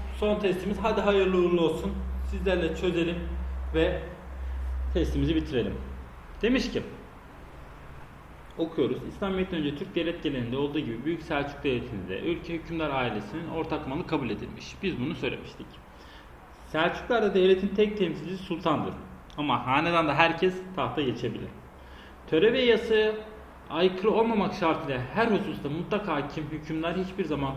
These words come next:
kutsal ve sorumsuz değildir. Bu bilgilere göre Selçuk devlet anlayışıyla ilgili aşağıdakilerden hangisine ulaşılamaz? Orta Asya geleneklerini devam ettirmiştir. Evet. Kendinden önceki Türk geleneklerine.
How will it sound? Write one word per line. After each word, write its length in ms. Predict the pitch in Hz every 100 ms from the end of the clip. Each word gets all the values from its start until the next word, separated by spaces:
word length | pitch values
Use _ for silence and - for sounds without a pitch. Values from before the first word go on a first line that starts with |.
| -
kutsal 380 | 156 - 170 151
ve 80 | 131
sorumsuz 520 | 143 147 143 202 151
değildir. 300 | 127 98 - - - - - - - - - - - - - -
Bu 120 | 262 302
bilgilere 380 | 247 202 180
göre 240 | 156 110 104
Selçuk 380 | - 175 190 - -
devlet 300 | 202 202 175
anlayışıyla 480 | 170 175 180 185 170
ilgili 240 | 139 120
aşağıdakilerden 680 | 147 - 165 165 170 151 127
hangisine 400 | 151 180 175 170
ulaşılamaz? 360 | 147 151 117 107
Orta 240 | 160 165 196
Asya 200 | 175 170
geleneklerini 460 | 156 143 143 -
devam 240 | 156 160 143
ettirmiştir. 440 | - 101 104 -
Evet. 260 | 185 147 98 - - - - - -
Kendinden 340 | 147 147 185
önceki 320 | 160 147 -
Türk 200 | - 190
geleneklerine. 640 | 156 127 110 117 104 117